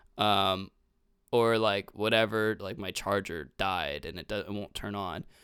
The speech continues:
um, and I've had to go, like, w-, a couple days. How insane is that? A couple days without my phone.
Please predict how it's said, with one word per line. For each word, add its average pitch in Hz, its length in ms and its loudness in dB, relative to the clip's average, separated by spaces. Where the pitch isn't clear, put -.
um, 98 460 2
and 120 100 4
I've 110 80 4
had 120 160 4
to - 60 -12
go, 117 260 6
like, 107 200 2
w-, - 280 -18
a - 80 -16
couple 113 360 0
days. 95 580 -2
How 104 140 -6
insane 101 360 -6
is 90 160 -10
that? 101 280 -4
A - 60 -10
couple 123 440 -2
days 95 480 -6
without 95 320 -8
my 82 100 -14
phone. 101 360 -6